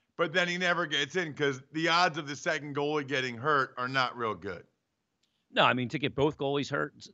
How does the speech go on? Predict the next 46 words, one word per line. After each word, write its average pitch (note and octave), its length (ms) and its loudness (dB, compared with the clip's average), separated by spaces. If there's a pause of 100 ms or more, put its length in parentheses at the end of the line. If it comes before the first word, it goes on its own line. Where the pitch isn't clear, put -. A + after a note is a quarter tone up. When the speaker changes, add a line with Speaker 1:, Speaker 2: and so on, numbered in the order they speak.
Speaker 2:
no, B2+ 180 -4
sometimes C#3+ 480 0
a A2+ 40 0
goalie A2+ 260 0
pulls G#2 220 -4
up G#2 120 -2
lame G#2 300 -4
in F2 100 -6
warm-up, G2 540 2 (420)
and F#2 140 -2
then F#2+ 260 0 (140)
that's G#2+ 220 2
when A2+ 120 -2
the F#2+ 100 0
e-bug G2 400 -2
goes F#2 220 0
down F#2 220 2
as E2+ 100 -6
well. G#2+ 380 4 (280)
If F2+ 100 -12
a G#2+ 40 -2
guy G#2+ 160 4
gets F#2 160 -4
hurt G#2+ 160 -2
in F2+ 60 -6
warm-up, G2 340 -2
the F#2 80 -6
starter F#2+ 340 0
or F#2+ 120 0
whatever, F#2+ 400 2 (260)
then G2 140 2
you G2+ 80 0
gotta G2 120 4
have F2+ 180 0
that F2 180 0
backup. G#2 520 2 (360)
Um, E2 280 0 (220)
but, D#3 120 -6 (100)
yeah, D#3 140 4
most C3+ 260 2
often A2+ 340 2 (120)
it's, - 300 -10
it's A#2+ 220 -8 (640)
very C3+ 300 4
rare A2 240 4
that D#2+ 120 -2